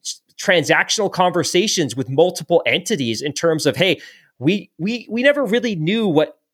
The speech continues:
Liberty's long-term goals were here." The thought originally was that they wanted to polish this up, get it in a better place, and flip it. Maybe they have long-term motives and they wanna be here for twenty or thirty years, but there's, that's not to say somebody doesn't come along with an offer that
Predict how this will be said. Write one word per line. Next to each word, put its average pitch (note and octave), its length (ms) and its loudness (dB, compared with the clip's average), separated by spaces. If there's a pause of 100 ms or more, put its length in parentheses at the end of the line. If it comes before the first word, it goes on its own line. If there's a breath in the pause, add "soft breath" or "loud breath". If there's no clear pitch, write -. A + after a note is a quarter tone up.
Liberty's F#3 400 2
long-term F3 600 2
goals F#3+ 360 4
were C#3 140 0
here." B2 280 0 (260 loud breath)
The D#3+ 100 2
thought A3 280 2
originally F#3+ 540 2
was C3+ 200 2
that C#3+ 160 2
they E3 100 2
wanted F3+ 260 0
to C#3+ 80 -4
polish D#3+ 480 0
this A#2+ 240 -2
up, D#3 320 2
get D3+ 160 4
it E3 80 2
in D#3 100 2
a C3 60 4
better B2+ 320 2
place, E3+ 460 -2
and A#2 120 -12
flip C#4 400 0
it. B2 220 2 (300 loud breath)
Maybe A3 320 2
they G3 160 4
have D#3 180 0
long-term D3+ 600 0
motives C3 420 2
and C3+ 80 -2
they A#2+ 80 2
wanna D#3 260 4
be D#3+ 140 0
here A#2+ 180 0
for B2+ 100 -4
twenty B2+ 320 -2
or A#2 60 2
thirty B2 300 -2
years, A#2 320 0
but - 320 2
there's, E3+ 220 2
that's F#3 220 0
not E4 140 4
to G3 60 -6
say G3 180 -4
somebody F#3+ 280 0
doesn't E3 220 -4
come E3 160 -4
along D#3+ 220 2
with C#3+ 140 -4
an C3+ 80 0
offer D3+ 400 2
that C#3+ 180 2